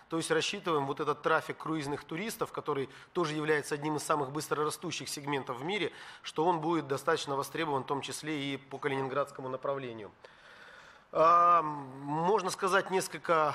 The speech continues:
буквально таких вот, э, преимуществ Калининградской области, которые тоже, в общем-то, достаточно широко уже известны. Речь идёт о том, что в Калининграде отели являются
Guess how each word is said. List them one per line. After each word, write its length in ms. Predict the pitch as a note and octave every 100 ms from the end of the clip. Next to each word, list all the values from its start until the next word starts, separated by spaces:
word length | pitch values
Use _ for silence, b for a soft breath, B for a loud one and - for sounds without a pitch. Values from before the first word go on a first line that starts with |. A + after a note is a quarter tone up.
| B
буквально 540 | D3+ D#3 F3 F#3 E3 D#3
таких 380 | E3 F3+ D#3
вот, 240 | D#3+ D3+ E3
э, 140 | D#3
преимуществ 480 | D#3 F3 F3+ - -
Калининградской 640 | E3 D#3 D#3 E3 D#3+ - E3+
области, 400 | D#3 D3+ - D3
которые 320 | D3+ E3 D3
тоже, 240 | F3+ D3
в 60 | D3+
общем-то, 280 | B2+ C#3+ D3
достаточно 460 | D3 - D#3 D#3+
широко 340 | - D#3+ D3+ D#3+
уже 260 | D3 D#3
известны. 840 | D3 F#3 A3+ G#3+ F#3 E3 D3+ C#3+ D3
Речь 220 | E3 D#3
идёт 160 | D#3
о 40 | D3+
том, 200 | E3+ C#3+
что 200 | - C#3+
в 300 | C3+ D#3 -
Калининграде 640 | D#3 D3+ D#3+ D#3 D3+ C#3+
отели 300 | D3 E3+ D3+
являются 640 | C#3 C#3 D3+ C#3+ - D3